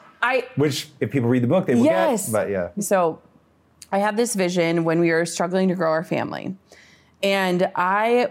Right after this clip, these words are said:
Speaker 1: was working with someone who was, like, just working on helping me get quiet with myself because I was in a state of grief. I was in a state of anger. And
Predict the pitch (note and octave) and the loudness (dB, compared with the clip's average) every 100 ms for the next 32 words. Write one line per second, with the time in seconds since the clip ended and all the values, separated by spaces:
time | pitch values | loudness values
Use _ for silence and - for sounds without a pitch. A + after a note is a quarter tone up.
0 | - F#3+ F#3 F3+ F#3+ G3 B3 B3+ C4 - | -4 0 0 0 -2 2 2 4 2 0
1 | F#3+ F#3+ F#3+ F#3 E3+ E3+ D#3 F3+ E3+ F3+ | 0 2 2 2 2 0 -2 -2 -4 -2
2 | F3 F3 G#3 G#3 - E3+ E3 F#3 E3+ E3+ | -2 0 0 0 0 0 -2 -2 -2 -2
3 | E3+ D#3 D3 - - F#2+ - F3 F#3 F3+ | 0 0 0 -4 -4 -4 -4 -8 -8 -8
4 | - - - F3 F3 - E3 E3+ E3+ D#3+ | -8 -10 -10 -4 -2 0 0 -2 -2 -2
5 | D#3+ - D#3 C#3+ - D#3 F3 G3+ C#4+ G#4+ | -2 -4 -4 -4 -4 -6 -2 0 2 2
6 | - - - - E3+ E3 D#3+ E3 C3+ - | -2 -20 -8 -4 0 0 -2 -2 -2 -2
7 | D#3+ D#3 F3 A3+ C#4 - _ - - - | -2 -2 0 0 -2 -8 _ -20 -20 -20
8 | - _ _ _ G#3+ G3+ F#3+ F3 | -20 _ _ _ -2 0 0 0